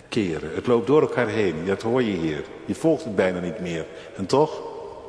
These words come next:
en toch kan het soms voor jezelf heel goed te volgen zijn. Alles en iedereen en God zelf lijkt tegen mij.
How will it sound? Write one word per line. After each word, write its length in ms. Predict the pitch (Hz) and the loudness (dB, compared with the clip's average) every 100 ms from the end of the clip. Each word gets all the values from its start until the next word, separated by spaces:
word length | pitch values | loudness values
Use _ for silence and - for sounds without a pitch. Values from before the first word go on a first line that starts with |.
| - - - | -16 -18 -16
en 80 | - | -6
toch 220 | - 120 | -2 -2
kan 120 | - 113 | 0 -2
het 120 | 110 | 0
soms 260 | 120 117 | 0 -2
voor 180 | - 120 | -2 0
jezelf 360 | 110 135 131 123 | 2 4 2 4
heel 140 | 131 | 0
goed 320 | 127 131 127 | 0 -4 -4
te 80 | - | -8
volgen 380 | - 131 113 - | -2 0 0 -2
zijn. 300 | 92 80 76 - - | -4 -4 -6 -10 4
Alles 320 | 131 160 - | 4 6 2
en 140 | 113 117 | -2 0
iedereen 480 | 127 113 107 98 - - - - - - - - - - - - - | 0 2 2 2 -4 -10 -14 -14 -16 -16 -18 -18 -20 -20 -20 -20 -4
en 300 | 107 104 92 | -2 -2 -6
God 440 | - - 113 92 | -10 -2 -2 -2
zelf 420 | - 127 123 - - | 0 2 2 -2 -2
lijkt 420 | 101 107 110 - - - - - | 2 2 0 -8 -12 -12 -14 0
tegen 380 | 135 113 98 82 | 2 2 -2 -6
mij. 260 | 73 71 | -6 -8